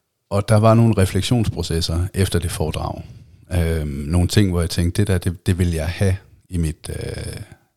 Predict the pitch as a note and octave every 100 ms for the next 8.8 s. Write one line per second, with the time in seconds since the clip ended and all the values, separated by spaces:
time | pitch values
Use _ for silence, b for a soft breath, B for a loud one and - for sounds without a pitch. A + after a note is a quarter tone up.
0 | _ G2 E2 E2+ E2+ D2+ F2 E2 E2 -
1 | D#2 D#2 C#2 - E2+ D#2 C#2+ C#2 E2+ G2+
2 | F2+ E2+ E2+ D#2+ D#2 G2 F#2+ D#2+ - E2
3 | E2+ F#2 E2 E2+ E2+ D2+ E2 D#2+ - D2+
4 | C2+ - _ _ _ _ - _ - F2
5 | F#2 D#2+ D#2 D#2+ E2 A#1+ - G2 F#2 E2
6 | D2+ D2 C2 C#2+ - - F2+ D#2+ - G2
7 | A2 C3 - G2 F2+ E2 F#2+ - G2+ G#2
8 | F#2+ F2 - G#2 F2+ D#2 B1+ G#1